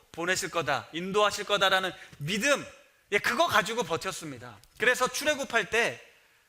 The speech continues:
요셉의 유고를 가지고 나오잖아요. 요셉이 예언했었거든요. 나, 아, 유언을 했었거든요. "나중에 하나님께서 우리를 가나안 땅으로 가게 인도하실 때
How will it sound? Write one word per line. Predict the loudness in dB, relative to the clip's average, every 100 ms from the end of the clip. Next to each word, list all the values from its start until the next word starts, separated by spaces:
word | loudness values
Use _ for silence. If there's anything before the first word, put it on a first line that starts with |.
| _ _ _ -8
요셉의 | -4 -2 0 2 2 0 -2 -10 -16
유고를 | -12 -8 -4 -4 -4
가지고 | -4 -6 -8
나오잖아요. | -10 -12 -16 -20 -20 _ _ _ _ _ -2
요셉이 | 0 2 0 0
예언했었거든요. | 2 2 2 -2 -8 -10 -14 -14 -18 -20 -20 -12
나, | -10 -8
아, | -10 -12 _ _
유언을 | -4 0 2 0
했었거든요. | -4 -8 -12 -16 -16 -20 -20 _ -20 -20 -2
"나중에 | 0 0 0 2 4 2 -2 -14 -2
하나님께서 | 2 4 4 2 0 0
우리를 | 2 0
가나안 | 0 0 4 2 2
땅으로 | -2 0 -2 -2
가게 | -6 -8 -4 -4
인도하실 | -4 -4 -4 -4 -10
때 | -8 -10